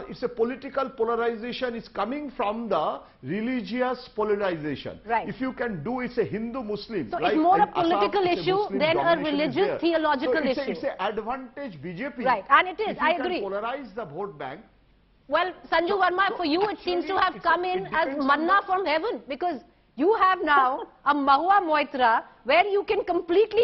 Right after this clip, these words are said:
Speaker 2: shift focus, where the attention was on Nupur Sharma.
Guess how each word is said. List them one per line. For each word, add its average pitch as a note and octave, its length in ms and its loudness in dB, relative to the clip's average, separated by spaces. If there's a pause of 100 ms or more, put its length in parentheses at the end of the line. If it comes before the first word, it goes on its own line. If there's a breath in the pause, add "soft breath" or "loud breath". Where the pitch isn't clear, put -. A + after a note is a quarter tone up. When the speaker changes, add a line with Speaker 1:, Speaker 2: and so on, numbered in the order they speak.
Speaker 2:
shift F#4 180 -4
focus, D#4 400 -2
where E4+ 140 2
the F4 140 -2
attention E4+ 520 0
was F4+ 140 0
on F4+ 180 2
Nupur E4+ 340 -2
Sharma. F#4+ 380 0